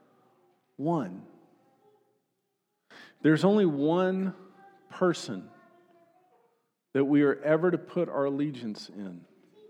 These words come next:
There is one person that we are to trust above all other people, and that person is Jesus.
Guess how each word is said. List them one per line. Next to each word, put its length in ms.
There 300
is 140
one 640
person 600
that 100
we 180
are 160
to 240
trust 500
above 400
all 600
other 260
people, 560
and 140
that 260
person 680
is 180
Jesus. 800